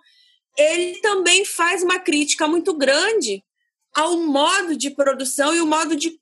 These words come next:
cozinhar dos povos indígenas do Brasil. Então, se existe todo esse preconceito sobre dizer que isso não é cozinha, isso nunca foi também tirado dos currículos das escolas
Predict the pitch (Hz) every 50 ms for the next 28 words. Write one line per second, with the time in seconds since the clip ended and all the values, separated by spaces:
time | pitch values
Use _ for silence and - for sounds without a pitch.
0 | _ _ - 330 349 339 370 359 339 311 294 302 330 359 359 349 - _ _ -
1 | - 196 202 208 240 226 - - 262 240 226 233 254 240 262 254 240 214 226 208
2 | 190 196 190 175 170 180 180 202 202 208 214 214 202 196 185 180 165 151 147 -
3 | _ _ _ _ _ _ _ _ _ _ _ _ _ _ - 294 403 427 440 415
4 | 415 403 349 339 262 254 294 349 480 453 - - 247 220 - _ _ _ - 330
5 | - - 440 440 440 440 - 381 370 - _ - 339 349 392 392 392 403 381 392
6 | - - 311 262 254 247 254 262 254 269 262 240 226 262 254 220 214 254 254 254
7 | 240 226 - - 294 302 311 311 - 294 262 262 285 339 392 392 359 339 339 -
8 | 277 247 220 208 220 262 302 339 339 285 214 202 208 _ _ _ _ _ _ _
9 | _ _ _ _ _ _ _ - 311 339 370 359 427 427 392 359 359 381 427 480
10 | 480 - - 466 440 - - - - 277 262 294 339 370 339 285 - - 285 277
11 | 269 240 254 285 330 359 359 359 - - 359 320 262 226 226 226 240 247 262 254
12 | 349 349 311 339 349 349 - - 392 392 359 320 320 339 359 349 359 339 349 349
13 | 349 285 294 277 330 330 370 - - - - 226 233 233 220 185 - - - -